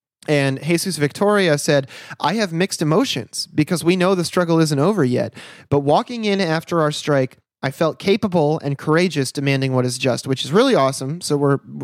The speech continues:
hopefully going to be seeing future action on this topic from these workers.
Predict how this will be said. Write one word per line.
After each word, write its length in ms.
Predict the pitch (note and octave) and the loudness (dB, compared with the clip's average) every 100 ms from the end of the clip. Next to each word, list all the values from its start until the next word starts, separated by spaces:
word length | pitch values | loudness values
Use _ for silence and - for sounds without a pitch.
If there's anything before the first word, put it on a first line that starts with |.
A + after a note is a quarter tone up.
| - | -6
hopefully 380 | D3+ F#3 G#3+ G3 | -2 -2 0 0
going 180 | F3 F3 | 2 0
to 40 | |
be 120 | E3 D3+ | 0 -2
seeing 320 | E3+ D#3+ C#3+ | 0 0 0
future 340 | - F#3 - | 0 -2 2
action 560 | C#3+ C#3+ - C#3+ C#3 F3 - | 0 0 -4 -6 -6 -6 -4
on 160 | C3 | -2
this 160 | C3 B2+ | -2 -4
topic 340 | - C3 C#3 - | -4 -4 -4 -6
from 160 | C3+ | -4
these 160 | C3+ C3 | -4 -2
workers. 420 | C3 B2 C3 D3 | -4 -2 -6 -6